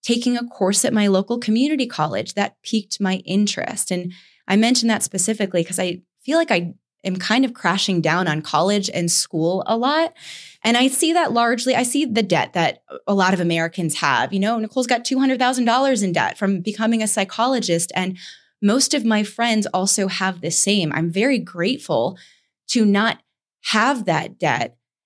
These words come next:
and to have followed a different path, but it didn't mean it wasn't gonna take finances at some point. I just found different ways in San Francisco, in Denver, and in Boston, all these different cities I moved to. One of the first things I did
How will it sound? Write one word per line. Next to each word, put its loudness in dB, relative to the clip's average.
and 2
to 2
have 0
followed 0
a -2
different -4
path, 0
but 0
it -2
didn't 2
mean 0
it -4
wasn't 0
gonna 0
take -2
finances -2
at 0
some 4
point. -10
I 2
just 0
found 2
different -4
ways 0
in 0
San 0
Francisco, 2
in -2
Denver, 0
and 0
in 2
Boston, 0
all 0
these 0
different -4
cities 0
I -2
moved -2
to. -2
One -4
of -4
the -4
first -2
things 0
I 0
did -2